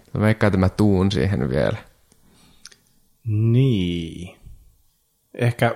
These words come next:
Speaker 2: e-mailissa sitten se on sillä tavalla, että sulla voi olla esimerkiksi, mä voin lähettää sulle monta sähköpostiviestiä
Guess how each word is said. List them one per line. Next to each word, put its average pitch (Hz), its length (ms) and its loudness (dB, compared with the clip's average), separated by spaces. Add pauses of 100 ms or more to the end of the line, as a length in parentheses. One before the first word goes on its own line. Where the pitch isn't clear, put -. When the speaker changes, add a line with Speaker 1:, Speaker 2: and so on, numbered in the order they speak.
Speaker 2:
e-mailissa 120 640 2
sitten 113 300 -4
se - 180 -2
on 113 120 2
sillä 113 200 0
tavalla, 110 280 2
että 101 120 -4
sulla 110 200 0
voi 110 200 2
olla 110 180 2
esimerkiksi, 107 460 -2
mä 110 120 2
voin 113 140 2
lähettää 107 340 0
sulle 107 300 -2 (440)
monta 120 320 4
sähköpostiviestiä 104 880 0